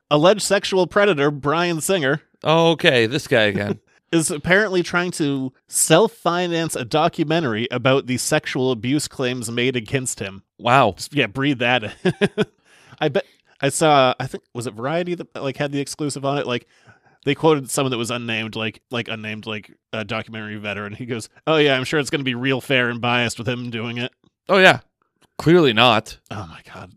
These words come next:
Speaker 1: This is the stupidest <laughs> idea.
Speaker 2: Wow.
Speaker 1: That's just grasping. I guess he doesn't live in the country anymore, probably for the best.
Speaker 2: Will there be a post-credit scene like in some of his movies?
Speaker 1: Okay. Chris Hemsworth, uh, was talking about Thor: Love and Thunder, saying,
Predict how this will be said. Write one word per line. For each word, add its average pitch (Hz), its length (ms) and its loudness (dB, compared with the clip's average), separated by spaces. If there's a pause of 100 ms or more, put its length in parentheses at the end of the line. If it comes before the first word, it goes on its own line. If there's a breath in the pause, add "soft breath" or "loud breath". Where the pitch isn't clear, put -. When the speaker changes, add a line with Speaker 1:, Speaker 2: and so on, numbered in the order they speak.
Speaker 1:
This 135 120 -6
is 139 140 -6
the 127 80 -6
stupidest 139 540 -4
<laughs> - 0 -
idea. 135 420 -2 (160)
Speaker 2:
Wow. 104 320 2 (100)
Speaker 1:
That's 123 140 -12
just - 180 -2
grasping. 107 720 -8 (200)
I - 40 -4
guess 131 120 0
he 139 60 -2
doesn't 151 200 2
live 139 160 0
in 127 140 -4 (100)
the 123 80 -8
country 139 400 -6
anymore, 156 360 -2
probably 135 400 -2
for 127 100 -6
the 113 100 -6
best. 135 380 -2
Speaker 2:
Will 151 80 6
there 151 100 8
be 160 80 6
a 135 60 6
post-credit 139 580 0
scene 160 280 -2
like 117 140 -2
in 113 100 -4
some 113 140 -6
of 110 100 -2
his 98 120 -6
movies? 117 400 -2 (220)
Speaker 1:
Okay. 107 100 -10 (920 loud breath)
Chris 226 180 4
Hemsworth, 196 420 2
uh, 139 220 2
was 131 100 -2
talking 156 260 0
about 143 280 0 (160)
Thor: 156 480 4
Love 139 240 4
and 135 140 0
Thunder, 151 300 -4
saying, 151 460 -2